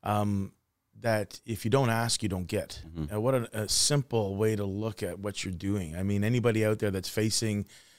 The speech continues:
Speaker 1: um, that roadblock or that barrier and has that fear of failure, you know, that worry of perfection, I think if you can just boil it down into, uh, a, a very succinct sentence, it's, "If you don't ask, you don't get."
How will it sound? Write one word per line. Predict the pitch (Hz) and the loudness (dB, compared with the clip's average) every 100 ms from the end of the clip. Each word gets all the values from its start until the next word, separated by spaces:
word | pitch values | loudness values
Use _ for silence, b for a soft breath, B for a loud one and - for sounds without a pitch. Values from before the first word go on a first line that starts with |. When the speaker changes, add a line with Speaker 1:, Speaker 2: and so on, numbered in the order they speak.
| b - | b -2
Speaker 1:
um, | 104 98 95 98 - | 0 2 0 -2 -2
that | 113 104 | -2 2
roadblock | 107 117 123 107 90 98 | 6 8 8 6 2 0
or | |
that | 98 92 90 | 0 0 2
barrier | 120 131 123 92 90 85 | 4 4 4 2 -2 -4
and | 95 98 98 92 | -2 -2 -2 -2
has | 101 113 104 | 2 2 2
that | 92 - | -4 -6
fear | - 147 135 104 | -2 2 2 2
of | |
failure, | - 101 95 90 80 80 | 0 -2 0 -2 -6 -8
you | 113 | -2
know, | 104 | 0
that | 104 98 | 0 0
worry | 107 123 127 | 2 4 6
of | 113 - | 4 0
perfection, | 101 104 120 - 85 82 b b b b - | -2 0 0 0 -4 -6 b b b b -2
I | |
think | 107 170 | 2 4
if | 170 127 | 4 2
you | |
can | 120 117 | 2 2
just | 110 92 | 2 0
boil | 98 120 110 | 4 4 4
it | 92 | 0
down | 101 123 139 | -2 0 0
into, | 98 - 87 92 98 95 | -2 -2 -2 -2 -2 -4
uh, | 95 92 - | -4 -4 -6
a, | 98 101 - 98 | -4 -4 -4 -4
a | |
very | 95 110 | 0 2
succinct | 107 98 - 113 101 | 2 0 0 -2 0
sentence, | - 127 - 87 - | 0 0 -2 -4 -4
it's, | 95 - - | -6 -4 -6
"If | - - | -6 -12
you | 104 | -10
don't | 104 110 | -4 -2
ask, | 110 139 151 139 | -2 -2 -2 0
you | |
don't | 139 139 | 0 0
get." | 165 - | -4 -6